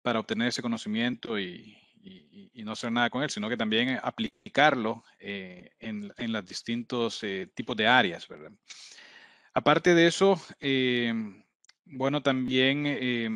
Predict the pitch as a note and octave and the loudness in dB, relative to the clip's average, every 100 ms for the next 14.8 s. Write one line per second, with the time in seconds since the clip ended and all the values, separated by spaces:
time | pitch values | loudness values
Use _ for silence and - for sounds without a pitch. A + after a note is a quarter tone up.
0 | G2 _ _ _ _ _ _ _ C#3+ B2+ | -8 _ _ _ _ _ _ _ -4 2
1 | B2 C3+ C3+ - B2+ A2+ A2 A#2+ A2 A#2 | 2 2 0 0 0 0 -2 -2 -2 -2
2 | G#2+ - G#2 G2 F#2 C3+ E3 _ G2+ G2 | -4 -4 -4 -2 -4 -4 -10 _ -8 -4
3 | G2+ A2 G#2+ G2+ G#2+ G2+ G2+ G2+ F#2+ F#2 | -4 -4 -6 -6 -8 -6 -6 -4 -4 -2
4 | G2+ A#2+ - G2 - G2 F#2 F#2+ F#2+ G#2 | -2 -2 -6 -10 -8 -6 -4 -6 -6 -6
5 | - G2 G2 G2+ F#2+ F#2 - G2+ G2+ F#2+ | -8 -10 -8 -8 -10 -10 -10 -10 -10 -6
6 | - A#2+ - A2+ F#2+ - G#2+ G#2 G#2+ G2+ | -4 -4 -6 -6 -8 -10 -10 -8 -8 -8
7 | G2+ G2+ G#2 G#2+ G2 G#2 G2+ G2 F#2+ F#2+ | -10 -8 -4 -4 -4 -6 -6 -8 -8 -12
8 | G2+ - F#2+ F#2+ G2 F#2+ - - G2+ F#2+ | -14 -12 -10 -8 -8 -8 -10 -12 -8 -8
9 | F#2+ G#2+ D3+ _ F#2+ F2+ F2+ G2 G2+ F#2+ | -6 -8 -8 _ -12 -10 -8 -10 -10 -14
10 | - - - G#2 A#2 - D#3 F#3 - - | -14 -12 -6 -4 -2 2 2 2 -8 -20
11 | - - - _ - A#2 A#2 - B2 B2+ | -20 -20 -20 _ -4 -2 -2 0 2 4
12 | B2 A#2+ - A2+ G#2 G2+ F#2+ - _ _ | 4 2 0 -2 -2 -2 -6 -14 _ _
13 | G2 G2+ G#2 G2+ - G2+ F#2+ F#2+ F2+ F#2 | -8 -8 -6 -8 -4 -2 -2 -2 -8 -14
14 | _ _ _ _ _ _ G2+ G2 | _ _ _ _ _ _ -12 -12